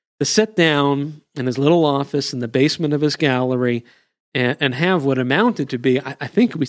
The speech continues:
we went on for about two hours, the two of us talking. And even though this is a guy that I've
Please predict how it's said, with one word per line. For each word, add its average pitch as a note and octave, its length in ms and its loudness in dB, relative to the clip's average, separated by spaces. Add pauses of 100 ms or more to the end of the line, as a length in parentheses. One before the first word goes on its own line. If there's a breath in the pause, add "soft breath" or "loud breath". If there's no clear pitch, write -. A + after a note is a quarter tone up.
we C#3+ 100 2
went C#3+ 200 4
on C#3+ 140 0
for B2+ 160 -4
about A#2+ 280 -2
two D#3+ 200 0
hours, - 600 -6
the C#3 60 -4
two B2+ 220 2
of A#2+ 120 -2
us A#2 160 -4
talking. B2 580 -4 (760 soft breath)
And D3+ 120 2
even G#3 280 2
though D#3+ 140 4
this D#3 180 0
is F#3 120 0
a F3 60 2
guy C3+ 320 2
that A#2+ 160 0
I've A2+ 400 -6